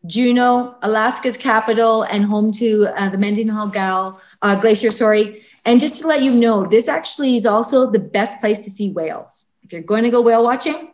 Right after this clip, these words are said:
this is it. Fantastic whale watching in Juneau. For sure, the great place to do it.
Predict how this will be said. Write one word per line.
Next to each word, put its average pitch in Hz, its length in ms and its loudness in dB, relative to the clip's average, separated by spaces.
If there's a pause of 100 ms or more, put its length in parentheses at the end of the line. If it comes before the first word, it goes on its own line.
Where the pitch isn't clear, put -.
(120)
this 175 260 -8
is 160 120 -6
it. 135 140 -10 (680)
Fantastic 208 920 -4
whale 170 320 -6
watching 170 560 -6
in 156 180 -14
Juneau. 156 440 -14 (400)
For - 80 -12
sure, 202 420 0
the 190 80 -2
great 165 320 -4
place 156 240 -8
to - 100 -18
do 156 140 -6
it. 156 180 -10